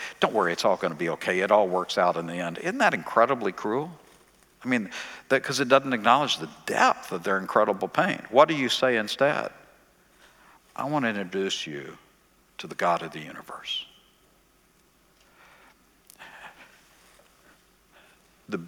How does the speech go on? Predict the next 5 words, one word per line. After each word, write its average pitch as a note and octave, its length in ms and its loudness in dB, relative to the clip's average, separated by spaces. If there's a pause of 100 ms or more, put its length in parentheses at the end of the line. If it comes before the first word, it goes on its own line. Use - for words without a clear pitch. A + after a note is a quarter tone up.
(140)
greater E3 680 6 (680)
your A2 200 2
vision C3 540 2 (380)
of A#2 160 4
God, - 320 2